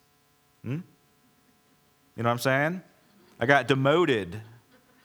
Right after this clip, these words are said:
It's like he didn't want me around the heavy equipment anymore. And, um, it was frustrating because my friends, uh, they were working on, they were doing the cool stuff, and I was washing the vans.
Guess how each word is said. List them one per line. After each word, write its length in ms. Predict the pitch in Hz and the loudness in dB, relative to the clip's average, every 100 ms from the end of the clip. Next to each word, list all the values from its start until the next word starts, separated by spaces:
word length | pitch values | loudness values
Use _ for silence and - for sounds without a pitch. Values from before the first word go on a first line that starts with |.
| _ _ _ _ _ _ - | _ _ _ _ _ _ -2
It's 120 | 117 | 2
like 140 | 139 | 2
he 100 | 151 | 2
didn't 240 | 160 165 151 | 0 2 2
want 180 | 165 | 0
me 140 | 170 156 | 2 0
around 300 | 147 147 147 | 2 2 2
the 80 | 143 | 0
heavy 280 | 156 143 | 0 0
equipment 460 | 143 - 175 135 123 | -2 -2 -2 -2 -4
anymore. 560 | 117 110 104 95 104 - _ _ _ _ _ _ _ _ | -4 -4 -4 -4 -6 -16 _ _ _ _ _ _ _ _
And, 380 | 135 143 143 143 | 0 2 2 4
um, 580 | 147 143 139 135 135 139 - - _ _ _ _ _ _ _ _ _ _ _ _ _ - - | 6 6 4 2 -6 -12 -20 -20 _ _ _ _ _ _ _ _ _ _ _ _ _ -20 -2
it 120 | 160 165 | 0 2
was 160 | 160 | 0
frustrating 580 | - 180 220 180 139 131 | 4 4 4 2 2 0
because 260 | 127 143 127 | 0 -2 0
my 120 | 123 | -2
friends, 800 | - 196 208 139 127 139 - - - _ _ _ _ _ _ _ _ _ - - | 4 4 6 2 -2 -4 -6 -10 -20 _ _ _ _ _ _ _ _ _ -12 -2
uh, 400 | 120 123 120 143 | 2 2 0 0
they 120 | 131 | 0
were 180 | 175 160 | 0 0
working 280 | 131 131 123 | 0 0 0
on, 160 | 120 | 0
they 100 | 123 | 0
were 80 | 165 | 0
doing 180 | 139 131 | -2 -2
the 80 | 123 | -4
cool 280 | - 156 | -4 -4
stuff, 400 | 147 - 98 90 | -4 -2 -2 -2
and 100 | 110 | -2
I 80 | 113 | 0
was 140 | 131 120 | -2 0
washing 380 | 117 113 107 | 0 0 -2
the 80 | 104 | -4
vans. 760 | 101 107 90 85 90 - - | -2 -4 -4 -8 -10 -10 -10